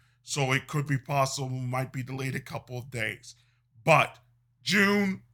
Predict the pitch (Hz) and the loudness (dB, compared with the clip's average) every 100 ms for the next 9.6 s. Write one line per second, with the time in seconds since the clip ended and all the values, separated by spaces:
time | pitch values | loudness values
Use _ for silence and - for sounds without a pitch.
0 | _ 151 - 147 147 156 151 139 - _ | _ -4 0 2 4 4 4 0 -4 _
1 | _ 151 139 131 135 180 208 208 202 - | _ 4 6 6 4 6 6 4 0 -8
2 | _ - 156 139 113 - _ _ _ 165 | _ -10 -4 -4 -4 -16 _ _ _ 0
3 | 170 147 151 143 151 143 123 - _ _ | 2 0 -2 -2 2 4 2 -2 _ _
4 | _ _ _ _ - 135 139 143 143 143 | _ _ _ _ -6 -4 -4 0 4 4
5 | 143 147 139 127 131 123 131 123 117 110 | 2 0 0 0 -2 -4 -2 0 2 0
6 | 110 104 - - - - _ _ _ _ | 0 -2 -4 -12 -18 -20 _ _ _ _
7 | 165 170 170 143 139 127 - 185 170 175 | 2 4 4 0 -4 -6 -4 -4 -4 -6
8 | 147 139 - 156 147 143 139 135 131 131 | -4 -4 -4 -8 -6 -2 -2 2 0 0
9 | 120 120 131 120 - - | -6 -4 -6 -6 -12 -20